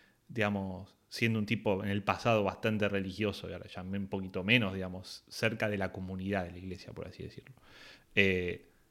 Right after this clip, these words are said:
he vivido de cerca esas experiencias religiosas masivas, de decir, "Uf, boludo, pará, esto, hay, tipo, somos miles de tipos haciendo esta movida en este instante", que te mueve, o sea, te, inf-,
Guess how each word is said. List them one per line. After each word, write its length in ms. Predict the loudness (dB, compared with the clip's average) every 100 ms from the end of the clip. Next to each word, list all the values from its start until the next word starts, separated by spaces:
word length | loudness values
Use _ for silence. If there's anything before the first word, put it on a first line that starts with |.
| _ _ 10
he 100 | 10
vivido 360 | 12 10 10
de 120 | 8 6
cerca 500 | 4 4 2 0 2
esas 220 | 4 4
experiencias 480 | 6 8 8 8 6
religiosas 560 | 4 4 6 6 2
masivas, 540 | 0 4 6 6 2 -2
de 60 | -2
decir, 200 | 0 12
"Uf, 220 | 12 12 6 -14 -20 _
boludo, 240 | 4 6 10
pará, 220 | 8 8
esto, 360 | 4 6 6 6
hay, 240 | 2 2 -2 -8
tipo, 200 | -8 0
somos 200 | 0 2
miles 340 | 4 10 12
de 100 | 12
tipos 360 | 8 6 8 8
haciendo 320 | 6 4 4
esta 140 | 4
movida 240 | 4 6 6
en 60 |
este 140 | 4 6
instante", 540 | 10 10 10 6 4 -2 -14 -14 -14 -14 -14 -16 -18 -20 -20 -20 -20 4
que 180 | 6 10
te 140 | 10
mueve, 400 | 12 12 12 12
o 40 |
sea, 160 | 8 8
te, 200 | 8 4
inf-, 220 | 2 0